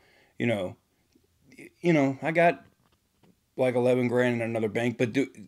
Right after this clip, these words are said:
like, do I wanna take the trip across the country with just that? No, I don't. I, I like to have access to my funds.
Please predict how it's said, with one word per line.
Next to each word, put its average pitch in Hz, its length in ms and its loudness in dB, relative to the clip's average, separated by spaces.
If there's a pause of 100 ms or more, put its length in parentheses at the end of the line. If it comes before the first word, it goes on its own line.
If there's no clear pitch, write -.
(120)
like, 123 220 -2
do 117 120 -2
I 107 80 0
wanna 110 260 -2
take 110 240 -4
the 113 80 -8
trip 113 240 -4
across 110 300 -4
the - 80 -18
country 113 440 -6 (840)
with 110 280 -4
just 101 260 -2
that? 107 280 0 (380)
No, 107 340 -2 (340)
I - 100 -8
don't. 101 360 -4 (180)
I, 113 140 2
I 113 180 -2
like 113 240 -2
to 110 40 -8
have 107 180 -2
access 107 360 -4
to 110 100 -6
my 104 160 -2
funds. 92 420 -12